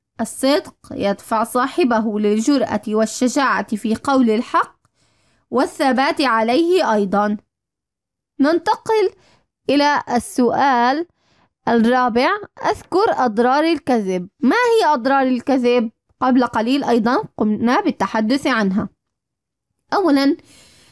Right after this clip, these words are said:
الكذب يبعد الإنسان عن الطاعة ويجره إلى المعصية. ثانيًا،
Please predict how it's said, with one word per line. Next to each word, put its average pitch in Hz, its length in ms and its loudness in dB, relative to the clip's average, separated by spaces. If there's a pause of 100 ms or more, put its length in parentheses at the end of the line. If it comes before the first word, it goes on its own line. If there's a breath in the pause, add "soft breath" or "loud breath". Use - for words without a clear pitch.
(180 soft breath)
الكذب 330 640 -2
يبعد 381 380 2
الإنسان 269 600 0
عن 233 180 0
الطاعة 285 640 0
ويجره 254 720 2
إلى 294 260 2
المعصية. 247 680 0 (920)
ثانيًا، 240 600 2